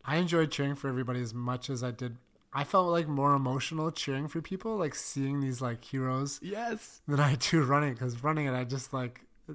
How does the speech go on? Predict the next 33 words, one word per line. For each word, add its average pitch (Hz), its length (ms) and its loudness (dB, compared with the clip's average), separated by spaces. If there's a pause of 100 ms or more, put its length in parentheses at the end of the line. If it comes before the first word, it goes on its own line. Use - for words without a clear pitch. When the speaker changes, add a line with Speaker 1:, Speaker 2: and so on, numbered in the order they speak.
(140)
Speaker 1:
it's 135 140 -6
another 131 280 -2
run. 131 220 0
I 123 80 -4
get 127 120 -4
into 123 180 -8
my 127 100 -4
headspace 120 520 -4
and 123 100 -6
I 120 80 -6
go. 139 300 -4 (120)
Speaker 2:
Yeah. 110 280 -4 (720)
Speaker 1:
But, 127 200 -2
like, 123 240 -4
yeah, 139 180 2
like, 127 260 -4 (180)
uh, 165 140 -6
there 151 140 4
was 139 120 2
a 139 60 -2
couple 147 320 2
groups, 131 320 -2
like, 123 120 -6
there 131 120 -4
was, 120 200 -2
like, 123 200 -4
at 131 160 -8
the 123 100 -4
very 127 400 -4
tail, 123 360 -4
there 123 120 -4
was 117 180 -4
a, 117 120 -6